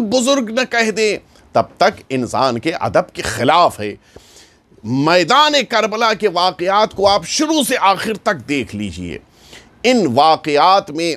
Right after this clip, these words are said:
<clears throat> सरकार सैयदुश्शुहदा के घराने की वो शख्सियतें जो इल्मी एतबार से, ख़ानदान के एतबार से, रुतबे के एतबार से, मकाम व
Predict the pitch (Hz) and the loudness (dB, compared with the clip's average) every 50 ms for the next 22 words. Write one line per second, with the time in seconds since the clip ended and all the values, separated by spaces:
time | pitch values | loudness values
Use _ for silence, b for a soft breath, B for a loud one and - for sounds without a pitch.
0 | - - - 147 143 127 - _ _ _ _ _ _ _ _ _ _ _ _ _ | -8 -8 -8 -6 -6 -6 -8 _ _ _ _ _ _ _ _ _ _ _ _ _
1 | _ _ - - - - - - - 170 156 151 - 165 165 185 185 185 185 185 | _ _ -20 -20 -14 -8 -6 -2 2 2 2 0 0 0 2 4 4 4 2 0
2 | 175 170 143 - 156 147 135 123 151 143 - - 147 127 123 123 123 180 185 165 | -2 -4 -4 -6 -6 -6 -6 -6 -8 -10 -8 -6 -4 -4 -2 0 2 2 2 2
3 | - - 180 170 147 - - 123 117 127 135 139 151 165 180 185 170 - - 175 | 0 -2 -2 -2 -2 -4 -2 0 2 2 2 2 2 0 0 -2 -2 -4 -4 -6
4 | 123 - - - - - 262 302 311 294 233 - - - 247 208 - - - - | -6 -6 -8 -6 0 2 4 4 4 4 2 0 -2 -4 -4 -4 -4 -4 -4 -4
5 | - 233 233 233 240 214 - 226 220 202 156 113 87 - b b b b b b | -4 -4 0 0 0 0 0 -4 -6 -6 -6 -6 -10 -16 b b b b b b
6 | b b b b b b b b b b b b b b b b b b b b | b b b b b b b b b b b b b b b b b b b b
7 | _ _ - 120 131 165 165 143 - - 139 160 165 156 156 175 202 202 196 165 | _ _ -4 0 2 2 2 2 2 0 2 2 4 2 2 0 0 0 2 4
8 | 160 160 - 156 127 139 147 151 147 147 - - - 139 135 123 110 - - - | 2 2 2 0 0 2 4 4 4 2 0 -4 -6 -4 -4 -4 -4 -6 -8 -4
9 | 131 143 143 147 135 135 123 98 135 165 190 202 196 175 - - 170 156 151 147 | 0 2 2 2 2 0 2 2 2 4 4 2 0 -2 -4 -4 -2 -2 -2 -2
10 | - 147 123 139 143 151 151 143 151 - - 147 135 110 92 - 107 135 156 151 | -2 -2 0 2 4 4 4 2 0 -2 -4 -2 -2 -2 -4 -4 -2 0 0 0
11 | - 175 170 220 202 175 - 170 160 143 - 135 117 143 151 156 147 127 - - | -2 -2 2 2 2 2 2 0 0 0 0 0 2 4 6 6 4 4 0 -2
12 | 156 151 127 113 120 131 - 151 147 151 143 135 120 | -2 -2 -2 0 -2 -2 0 2 2 2 2 0 -2